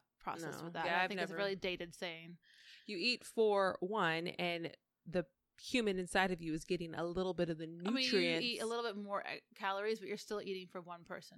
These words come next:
Speaker 1: who's
Speaker 2: I think that's
Speaker 1: above the
Speaker 2: just an
Speaker 1: calorie.
Speaker 2: excuse. I mean
Speaker 1: Yeah, you're supposed, I mean, you're supposed to up your calorie a little bit more than you usually do.
Speaker 2: Well, damn, I've upped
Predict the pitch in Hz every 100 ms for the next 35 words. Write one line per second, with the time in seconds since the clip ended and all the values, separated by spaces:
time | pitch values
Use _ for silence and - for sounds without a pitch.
0 | 185 165 165 226 262 202 175 190 170 180
1 | 165 - 175 202 - 170 - - - 185
2 | 190 175 - 190 - 185 220 269 311 370
3 | 311 277 262 269 269 269 208 202 208 -
4 | 165 180 - 180 196 180 190 175 185 175
5 | 175 180 185 175 175 175 - - - -
6 | 170 _ 170 160 156 160 160 - 160 165
7 | 175 -